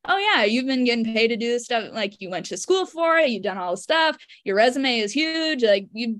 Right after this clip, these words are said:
you've done a lot of stuff." But no, no, I have not actually been paid to do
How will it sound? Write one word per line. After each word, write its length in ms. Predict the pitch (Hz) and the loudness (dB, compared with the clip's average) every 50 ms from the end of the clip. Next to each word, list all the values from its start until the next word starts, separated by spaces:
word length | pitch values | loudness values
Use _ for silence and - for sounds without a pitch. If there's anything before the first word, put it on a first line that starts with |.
| - - | -8 -8
you've 240 | 226 226 247 233 214 | -2 0 2 2 4
done 160 | 247 247 254 | 2 2 2
a 40 | 254 | 2
lot 120 | 247 247 240 | 0 0 -2
of 60 | 240 | -2
stuff." 340 | - - 302 285 220 190 - _ _ _ _ _ _ _ | -2 0 0 0 0 -2 -4 _ _ _ _ _ _ _
But 120 | - 247 247 | -2 0 0
no, 400 | 247 262 277 233 180 165 190 _ _ | 0 0 0 0 -2 -4 -8 _ _
no, 420 | - 233 233 220 220 202 185 196 _ _ _ _ - | -4 -4 -4 -2 -4 -6 -8 -10 _ _ _ _ -6
I 100 | - 214 | -2 -2
have 160 | 226 233 214 220 | 0 0 2 2
not 260 | 214 214 - - - - | 2 0 0 -2 -4 -2
actually 520 | - 214 214 220 - - - 233 220 214 214 | 0 0 0 0 -2 -4 -2 2 2 2 2
been 200 | 196 208 202 202 | 2 0 -2 -2
paid 420 | 202 226 220 208 196 190 190 185 - | -2 -2 -2 0 -2 -4 -4 -8 -10
to 180 | - 214 202 | -10 -8 -8
do 520 | 190 165 190 190 190 185 185 180 185 190 | -8 -6 -4 -2 0 0 0 -2 -4 -6